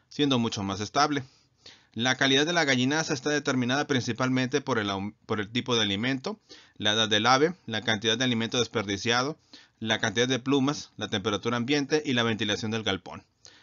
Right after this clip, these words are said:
También son muy importantes el tiempo de permanencia en el galpón. Una conservación prolongada en el gallinero,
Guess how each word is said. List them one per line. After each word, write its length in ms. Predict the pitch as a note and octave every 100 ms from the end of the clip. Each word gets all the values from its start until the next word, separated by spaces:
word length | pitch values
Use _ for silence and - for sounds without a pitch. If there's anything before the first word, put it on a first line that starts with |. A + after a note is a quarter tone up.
| _
También 280 | - A2+ D#3
son 140 | D3+ D3+
muy 100 | E3
importantes 600 | D#3 D3+ D3+ D#3+ D#3 C#3+
el 100 | B2+
tiempo 240 | C3+ D3
de 120 | C3+
permanencia 520 | B2 A#2 G#2+ A#2 B2
en 60 | B2+
el 100 | A2+
galpón. 440 | G#2 G2+ C#3+ D#3+ - _ - -
Una 160 | - C#3+
conservación 500 | D3 C3+ C3 A#2 C3
prolongada 560 | D3 C#3+ B2 A#2 C#3 C3+
en 80 |
el 100 | A#2
gallinero, 560 | A2+ D3+ D3 A#2+ A#2 C#3+